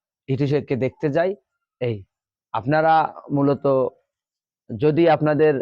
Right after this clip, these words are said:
আসলে কি বলবো যে আসলে আমি তো সবসময়, আহ, যখনই আমি জানতে পারি, শুনতে পারি কোনো কিছু হিটু শেখের বিষয় এবং হিটু শেখের মার বিষয়,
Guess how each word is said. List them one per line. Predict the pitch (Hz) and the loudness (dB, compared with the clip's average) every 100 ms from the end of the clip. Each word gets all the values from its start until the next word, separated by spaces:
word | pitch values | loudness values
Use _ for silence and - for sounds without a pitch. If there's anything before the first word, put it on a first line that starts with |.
| - | -6
আসলে | - 139 143 139 | -8 -4 0 -2
কি | - 139 | -2 -2
বলবো | 131 131 117 123 143 135 | 0 0 0 -2 -4 -4
যে | 127 | -2
আসলে | 120 110 120 123 123 117 _ _ _ - | -2 -2 -2 0 0 -2 _ _ _ -10
আমি | 104 120 | -4 -2
তো | 127 | -4
সবসময়, | 127 131 - - 143 139 139 123 - - | -4 -6 -8 -4 -2 0 -2 -4 -10 -4
আহ, | 131 123 113 101 _ _ _ | 0 0 -2 -6 _ _ _
যখনই | 113 135 151 147 | -4 -4 -2 -2
আমি | 139 139 | -2 -2
জানতে | 120 131 127 143 | -2 -2 -2 -2
পারি, | 131 131 127 | -2 -2 -4
শুনতে | - 127 127 | -4 -4 -2
পারি | 139 131 135 151 _ _ - | -2 -2 -4 -8 _ _ -6
কোনো | 135 131 | -2 -2
কিছু | 131 135 - 160 170 - | -2 -4 -4 -6 -6 -6
হিটু | 131 147 | -4 -2
শেখের | 135 143 139 139 | -2 -4 -2 -2
বিষয় | 127 127 139 131 | -2 -2 0 0
এবং | 127 | -2
হিটু | 120 123 131 | -2 -4 -4
শেখের | 131 135 | -4 -4
মার | 123 123 123 | -2 -2 -2
বিষয়, | 127 147 | -4 -6